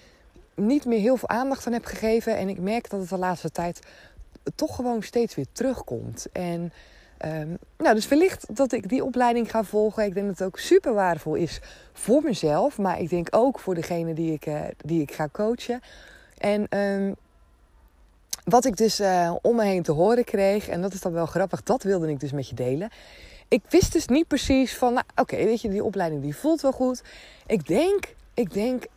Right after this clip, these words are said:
dat als ik mijn gevoel volg, ehm, dat het go-, iets, iets is wat echt bij me past. Waar ik zelf van, van ga groeien. En wat gewoon een mooie aanvulling is op de ontwikkeling die ik nu doorloop.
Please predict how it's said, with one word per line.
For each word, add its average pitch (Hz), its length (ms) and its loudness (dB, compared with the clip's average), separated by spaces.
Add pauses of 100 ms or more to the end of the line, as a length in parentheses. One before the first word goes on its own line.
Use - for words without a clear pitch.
dat 196 400 -4
als 175 120 -4
ik - 80 -6
mijn 156 140 -4
gevoel 254 400 -2
volg, 208 500 0 (480)
ehm, 165 280 -6 (500)
dat 190 160 -2
het 180 120 0
go-, - 160 -8
iets, - 320 -6
iets - 240 -4
is 151 100 -6
wat 160 140 -4
echt - 220 -4
bij 156 140 0
me 131 180 -4
past. - 480 -4 (300)
Waar 170 140 2
ik 151 100 -2
zelf 202 280 4
van, 143 320 -4
van 139 240 -6
ga 143 140 -6
groeien. 226 580 2 (320)
En 175 180 -2
wat 160 240 -4
gewoon 185 200 -8
een 208 140 0
mooie 302 320 4
aanvulling 240 540 2
is 202 260 0
op 196 140 -2
de 160 60 -6
ontwikkeling 185 520 -2
die 175 120 0
ik 170 60 -12
nu 180 120 -2
doorloop. 156 440 -6